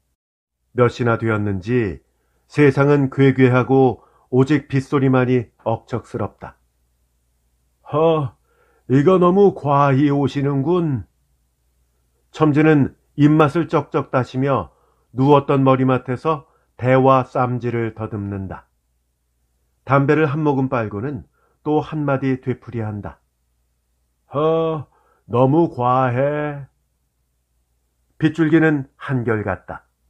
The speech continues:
그는 일찍이 이렇게 무섭게 퍼붓는 비를 본 적이 없었다.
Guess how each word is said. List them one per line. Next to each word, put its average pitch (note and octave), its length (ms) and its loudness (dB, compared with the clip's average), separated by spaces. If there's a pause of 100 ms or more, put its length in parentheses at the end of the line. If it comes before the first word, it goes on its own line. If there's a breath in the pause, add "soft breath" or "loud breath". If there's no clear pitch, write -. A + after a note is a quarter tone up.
(560)
그는 C3 320 2
일찍이 C3 640 -2 (260 soft breath)
이렇게 C#3+ 340 2
무섭게 D3 600 -2
퍼붓는 C#3 520 -2
비를 C3+ 420 -4 (140)
본 C3 220 2
적이 B2 240 0
없었다. - 600 -8